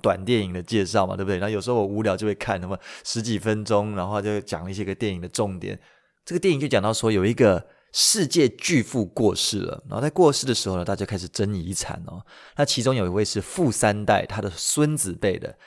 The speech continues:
那他的父亲呢，跟他的爷爷有一些过节哦。那父亲过世了，所以孙子跟爷爷之间的感情始终不好。那他也没有很在意，也没有很想要拿到爷爷的这些遗产哦。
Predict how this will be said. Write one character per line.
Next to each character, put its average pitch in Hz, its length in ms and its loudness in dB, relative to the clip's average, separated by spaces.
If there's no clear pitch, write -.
那 156 100 -2
他 202 80 4
的 220 100 8
父 214 240 0
亲 160 300 2
呢， 123 400 6
跟 135 320 2
他 123 220 2
的 92 560 0
爷 101 240 4
爷 107 160 8
有 85 120 -4
一 85 40 -6
些 104 140 -4
过 104 280 0
节 82 200 -10
哦。 85 160 -10
那 101 100 -8
父 113 160 -8
亲 107 160 -8
过 101 240 0
世 - 160 -6
了， 90 100 -6
所 120 160 -2
以 104 100 0
孙 202 300 4
子 127 100 -2
跟 131 160 0
爷 110 120 4
爷 104 100 4
之 87 80 -6
间 101 120 -2
的 95 60 -6
感 87 160 -6
情 90 220 -10
始 - 260 -2
终 98 220 0
不 98 140 2
好。 78 280 -4
那 92 240 -2
他 - 160 -4
也 107 100 2
没 90 140 -4
有 101 100 2
很 87 140 -6
在 92 220 2
意， 95 340 -6
也 110 100 -6
没 107 120 0
有 120 40 2
很 98 180 -4
想 98 260 -2
要 104 180 4
拿 90 180 -2
到 92 260 2
爷 101 160 0
爷 107 120 4
的 85 80 -2
这 80 100 -10
些 98 180 -2
遗 90 260 -10
产 92 180 -6
哦。 113 120 -14